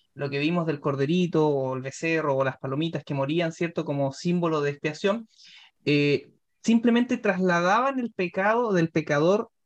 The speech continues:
al santuario. Y es en el lugar santísimo, ¿cierto? Donde, eh, una vez al año se hacía, ¿cierto? La, la purificación de este santuario y los pecados eran erradicados. Así que esta es como la guinda de la torta.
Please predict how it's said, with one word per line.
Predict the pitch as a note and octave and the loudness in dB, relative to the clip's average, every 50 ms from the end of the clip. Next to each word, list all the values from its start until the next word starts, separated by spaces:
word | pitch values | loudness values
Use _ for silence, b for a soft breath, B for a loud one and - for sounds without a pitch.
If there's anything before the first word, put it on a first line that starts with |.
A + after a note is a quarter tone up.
| _ _ | _ _
al | - D3 D3 - | -4 -4 -4 -4
santuario. | - - D3 C#3+ C#3+ - F3 D#3+ D3 C3 B2 - - _ _ b b b b b b b | -4 -6 -6 -6 -2 2 2 2 2 2 -2 -8 -16 _ _ b b b b b b b
Y | D3+ D#3 F3 | 0 0 2
es | F#3+ | 2
en | G3+ G3+ G3+ | 2 2 0
el | F#3+ F3+ | 0 0
lugar | F3 E3 E3 F3 F#3 | 0 0 0 0 -2
santísimo, | F#3+ - G3 E3 D3+ D3+ - - A#3+ C4 B3+ - - G3+ F#3+ G3 A3+ C#4+ - _ _ _ _ _ | -2 -4 -4 -4 -4 -4 -2 0 0 0 0 0 -2 -2 0 0 -2 -2 -6 _ _ _ _ _
¿cierto? | - - F#3 F3+ F3+ - A3 G3+ - | -4 -2 -2 0 0 -2 -4 -4 -4
Donde, | E3+ E3+ D#3+ D#3 D3+ D3 D3+ D#3 D#3+ D3 - _ | -2 -2 -2 0 0 0 -2 -2 -2 -4 -6 _
eh, | - C#3+ C#3+ C#3 C#3 C3+ C3 | -6 -4 -2 -2 -2 -2 -2
una | D#3+ F3+ F3 | -2 0 0
vez | F3 F3+ F3 | 2 2 2
al | E3 D#3+ E3 | 2 0 0
año | F3 F#3 F#3 | 0 0 -2
se | F3+ - D#3 | -4 -4 -6
hacía, | C#3 - - F#3 F#3 F3+ F3+ | -8 -6 -4 0 0 0 0
¿cierto? | F3+ - F3 E3+ F3 - F3+ E3 | 0 -4 -6 -6 -6 -4 -2 0
La, | D3+ C#3+ C#3 C#3 C#3 C#3 C3 C#3 | 0 2 2 2 0 0 0 0
la | C#3+ C#3 C3+ | -2 -2 0
purificación | D#3+ D#3 D3+ C#3+ - - D3 - C#3+ C3 - - G3 G3 A3 | 0 -2 -2 -2 -4 -4 -2 0 -2 -2 0 0 0 0 0
de | G#3+ | 0
este | G3+ - F3+ | -2 -2 -2
santuario | F3 - E3 D#3 - - F3 F3+ | -2 -2 -2 -2 0 0 2 2
y | F3+ | 2
los | E3+ E3 | 0 0
pecados | - - C3+ - D#3 E3 E3 D#3+ E3 | -2 -4 -2 0 2 2 2 0 -2
eran | D#3+ D#3+ D3+ | -2 -2 -2
erradicados. | D3 C3+ C3 B2 A#2+ B2 A#2+ - - B2+ - - - - | -2 -2 -4 -6 -6 -8 -6 -6 -6 -6 -6 -8 -14 -10
Así | - C#3 C#3 - E3+ D#3+ | -8 -8 -4 -4 -4 -2
que | E3 E3 D#3+ - - | -2 -2 -4 -4 -4
esta | - F3+ F#3 F#3 - F#3 | -6 -6 -4 -4 -4 -6
es | F3+ | -6
como | - E3 D#3+ D#3 | -4 -4 -2 -2
la | D3 D3 | 0 0
guinda | D3+ D#3+ F3+ G3 G3 F3+ E3+ | -2 -2 -2 -2 0 0 0
de | D#3 C#3+ | -2 -2
la | C3+ - | -4 -6
torta. | - C3+ - | -10 -12 -14